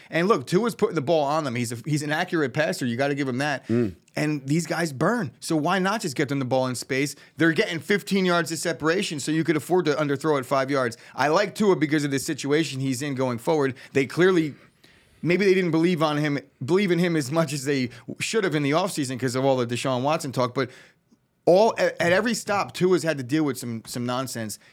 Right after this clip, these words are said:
Speaker 1: even in college with Jalen Hurts and that whole situation.
Speaker 2: Yeah.
Speaker 1: Tua's been overcoming adversity at every stop, and he just wins football games. I love him.
Speaker 2: Did
Speaker 1: I
Speaker 2: you,
Speaker 1: love him.
Speaker 2: did you hear their, their head coach, uh, on the, in the post game? He said that,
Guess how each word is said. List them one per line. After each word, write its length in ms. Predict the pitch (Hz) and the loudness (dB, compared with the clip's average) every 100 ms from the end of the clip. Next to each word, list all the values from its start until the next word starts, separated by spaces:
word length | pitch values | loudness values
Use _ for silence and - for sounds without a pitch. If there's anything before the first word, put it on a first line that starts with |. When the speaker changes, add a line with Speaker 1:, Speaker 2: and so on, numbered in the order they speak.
| - | -4
Speaker 1:
even 220 | 165 196 | 0 0
in 120 | 180 | -2
college 500 | 139 127 123 98 107 | -2 -2 -2 -4 -6
with 120 | 110 | -8
Jalen 300 | 107 123 120 | -4 -2 -2
Hurts 300 | 117 120 113 | -2 0 0
and 80 | 113 | -2
that 140 | 117 117 | -4 -2
whole 160 | 117 | -2
situation. 680 | 113 117 - 113 113 - 113 - | -4 -8 -4 -4 -2 -4 -10 -10
Speaker 2:
Yeah. 200 | - 90 73 _ _ _ | -2 -2 -2 _ _ _
Speaker 1:
Tua's 300 | - 175 208 | -4 0 0
been 300 | 165 185 165 - _ _ | 0 0 -2 -8 _ _
overcoming 460 | 156 170 175 175 170 | 2 2 2 0 0
adversity 460 | 151 156 160 156 135 | 0 0 0 -2 -2
at 120 | 131 | 0
every 260 | 120 131 | -2 -2
stop, 320 | 160 135 123 131 | -2 -2 -2 -2
and 80 | |
he 60 | 139 | -4
just 160 | 147 131 | -4 -2
wins 300 | 135 143 - | -2 -2 -4
football 300 | 156 139 127 | -4 -2 -2
games. 280 | 131 127 127 | -4 -8 -4
I 80 | 135 | -4
love 260 | 131 165 | -2 -4
him. 120 | 107 - _ - | -4 -16 _ -4
Speaker 2:
Did 120 | 117 | 0
Speaker 1:
I 20 | |
Speaker 2:
you, 80 | 127 | 2
Speaker 1:
love 80 | 107 | 2
him. 40 | |
Speaker 2:
did 160 | 113 110 | 0 0
you 80 | |
hear 220 | 113 117 113 | 2 2 4
their, 260 | 110 104 | 2 2
their 220 | 101 101 | 0 0
head 160 | 101 95 | 0 -2
coach, 440 | 110 104 95 - - | 0 0 -2 -6 -2
uh, 400 | 95 87 85 80 - | 0 2 0 -2 2
on 300 | 98 95 92 | 2 2 0
the, 260 | 95 90 | -2 0
in 60 | 101 | -2
the 60 | |
post 260 | 95 127 131 | 2 2 4
game? 200 | 127 110 | 0 0
He 80 | 107 | -2
said 240 | 95 107 | -2 -2
that, 220 | 101 95 | 0 -4